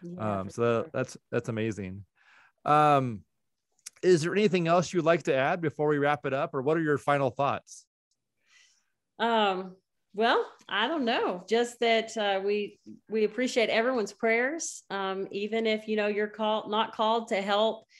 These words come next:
Speaker 1: in a financial way, we can all pray. And, um, you know, we can never have enough prayer. So, <laughs>
Speaker 2: Oh, that's good.
Speaker 1: So, yeah, I, and I, and I, you know, I do feel that. I have friends that actually came in,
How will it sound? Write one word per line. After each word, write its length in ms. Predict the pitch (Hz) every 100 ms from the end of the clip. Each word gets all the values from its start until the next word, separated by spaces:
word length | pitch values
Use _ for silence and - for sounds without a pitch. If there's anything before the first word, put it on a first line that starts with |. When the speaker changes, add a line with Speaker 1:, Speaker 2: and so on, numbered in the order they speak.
| - - -
Speaker 1:
in 100 | 220
a 60 |
financial 600 | 220 214 214 220 226 233
way, 300 | 208 202 220
we 120 | 214
can 140 | 208 214
all 180 | 190 208
pray. 540 | 202 175 104 175 175
And, 420 | 180 180 175 180 170
um, 500 | 180 175 170 165 165 - _ _ _ -
you 100 | 185
know, 200 | 180 180
we 140 | 185
can 140 | 185
never 220 | 190 190 208
have 200 | 202 185
enough 260 | 185 185
prayer. 300 | - 175 160
So, 360 | 156 - 180 214 214
<laughs> 220 | 285 269 302 - - 330 302
Speaker 2:
Oh, 80 | 131
that's 160 | 139
good. 340 | - 135 110 98 _ _ 247 233
Speaker 1:
So, 100 | 185
yeah, 340 | 202 202 185 185 202
I, 120 | 202 -
and 140 | 226
I, 80 | 233
and 240 | 240 240
I, 80 | 240
you 180 | 233 240
know, 140 | 247
I 100 | 240
do 240 | 220 233 240
feel 360 | - 247 247
that. 280 | 208 185 175
I 60 | 185
have 300 | 208 208 208
friends 320 | 214 214 220
that 100 | 202
actually 380 | 196 202 - 196
came 320 | 190 202 208
in, 400 | 196 196 196 196